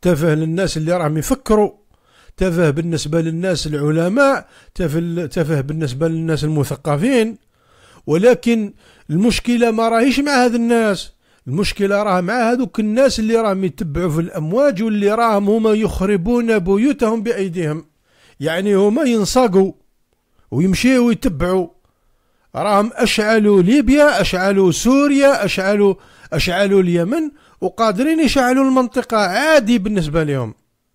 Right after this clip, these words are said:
وهذا ال-، الأجهزة سواء في الجزائر ولا في المغرب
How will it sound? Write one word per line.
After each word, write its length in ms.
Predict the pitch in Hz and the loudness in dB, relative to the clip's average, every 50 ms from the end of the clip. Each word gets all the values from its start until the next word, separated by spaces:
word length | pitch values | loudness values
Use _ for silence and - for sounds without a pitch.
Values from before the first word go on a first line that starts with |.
| _ _ _ _ _ _ - _ _ _ _ _ _ _ _ _ | _ _ _ _ _ _ -20 _ _ _ _ _ _ _ _ _
وهذا 680 | - 151 175 175 165 170 180 220 277 330 320 285 262 | -8 -2 0 2 2 2 2 2 4 4 4 4 4
ال-، 260 | 262 254 247 240 233 220 | 4 4 4 4 4 2
الأجهزة 800 | 208 196 - - 254 220 156 170 214 214 175 143 185 175 147 123 | 2 0 0 -4 -4 0 2 2 2 2 2 2 0 0 0 -2
سواء 300 | - - 160 170 175 151 | -2 -4 -4 -4 -4 -6
في 100 | 127 165 | -8 -8
الجزائر 760 | 165 147 131 160 151 120 143 185 185 196 196 196 175 165 | -8 -6 -4 -4 -4 -2 -2 -2 -2 -2 -2 -4 -2 -2
ولا 340 | 156 147 151 147 143 143 131 | -2 -2 -2 -4 -4 -4 -6
في 100 | - - | -4 -6
المغرب 600 | 131 123 127 147 185 190 156 170 175 165 131 120 | -6 -4 -2 -2 -2 -2 0 0 0 0 0 -4